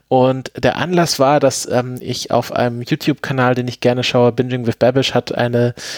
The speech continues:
äh, sehr gute und sehr kreative Köchin, nämlich Sola El Whaley, eine neue Kochshow, wo sie Mac and Cheese eigentlich machen sollte, äh, im achtzehnten Jahrhundert-Style. Und, äh, lustigerweise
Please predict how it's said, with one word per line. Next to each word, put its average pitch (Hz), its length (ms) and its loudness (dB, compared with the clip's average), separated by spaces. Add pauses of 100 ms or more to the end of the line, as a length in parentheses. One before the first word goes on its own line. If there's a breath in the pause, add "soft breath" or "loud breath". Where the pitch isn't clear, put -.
(160 loud breath)
äh, 120 140 2
sehr 123 160 4
gute 147 340 0
und 131 60 0
sehr 127 120 2
kreative - 440 -2
Köchin, 135 400 0
nämlich 123 320 -4
Sola 127 320 4
El 120 260 2
Whaley, 147 460 4 (340 loud breath)
eine 127 220 -2
neue 120 400 4
Kochshow, 131 640 0 (380 loud breath)
wo 117 240 2
sie 120 400 2
Mac 127 220 -2
and 131 100 -8
Cheese - 280 -2
eigentlich 110 240 -8
machen - 220 -8
sollte, 110 460 -2 (160)
äh, 113 300 2 (100)
im 127 160 -4
achtzehnten - 440 -4
Jahrhundert-Style. 123 1040 0 (520 loud breath)
Und, 123 400 2
äh, 123 140 6
lustigerweise 135 960 2